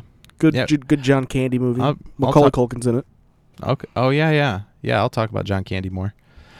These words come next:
Speaker 1: Yeah.
Speaker 2: Um, yeah, Catherine
Speaker 1: But
Speaker 2: O'Hara.
Speaker 1: Planes, Trains, and Automobiles, I think,
Speaker 2: Oh, yeah.
Speaker 1: is his best performance by far.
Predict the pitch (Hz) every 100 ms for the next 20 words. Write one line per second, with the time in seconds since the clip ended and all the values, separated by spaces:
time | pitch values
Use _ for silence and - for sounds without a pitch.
0 | - 90 85 - 101 98 95 - - -
1 | - - - - - - - 104 101 113
2 | 120 107 104 104 135 120 123 110 107 104
3 | 95 82 76 76 85 85 90 - - -
4 | - - - 113 110 104 101 - - _
5 | - - 110 113 - 98 107 95 87 -
6 | - - 90 - 90 85